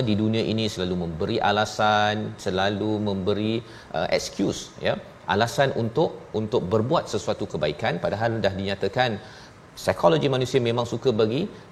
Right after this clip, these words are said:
beri alasan, tetapi sebenarnya dia tahu alasan itu betul atau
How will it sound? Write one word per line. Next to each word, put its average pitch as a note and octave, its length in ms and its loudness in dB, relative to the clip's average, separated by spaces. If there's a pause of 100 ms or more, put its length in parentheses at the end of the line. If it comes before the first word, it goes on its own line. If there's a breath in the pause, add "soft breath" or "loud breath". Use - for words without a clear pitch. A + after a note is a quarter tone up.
beri A2+ 240 6
alasan, C#3 560 2 (160)
tetapi A2 480 -2
sebenarnya G2+ 480 0
dia A2 180 0
tahu C#3+ 140 4 (200)
alasan G#2 280 0 (100)
itu B2 100 -4 (140)
betul A#2+ 300 0 (120)
atau G#2+ 120 -6